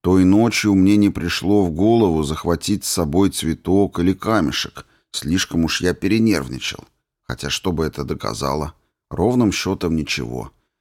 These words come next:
Я и так знал, случилось нечто странное, но не понимал, что именно. Мне дали побродить по зданию несколько часов, пока не нагрянул персонал,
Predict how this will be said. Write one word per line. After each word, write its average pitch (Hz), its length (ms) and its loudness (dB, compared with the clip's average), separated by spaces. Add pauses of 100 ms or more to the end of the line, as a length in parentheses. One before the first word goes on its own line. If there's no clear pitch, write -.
(300)
Я 85 240 0
и 82 40 -2
так 101 380 0
знал, 85 400 2
случилось 98 680 -2
нечто 90 400 0
странное, 87 840 -2 (380)
но 90 200 2
не 101 120 4
понимал, 85 480 2
что 85 260 -4
именно. 50 560 -8 (560)
Мне 104 300 4
дали 113 280 4
побродить 90 600 2
по 90 120 2
зданию 90 520 2
несколько 82 540 -2
часов, 123 580 -2
пока 90 320 0
не 82 100 2
нагрянул 80 600 0
персонал, 80 760 0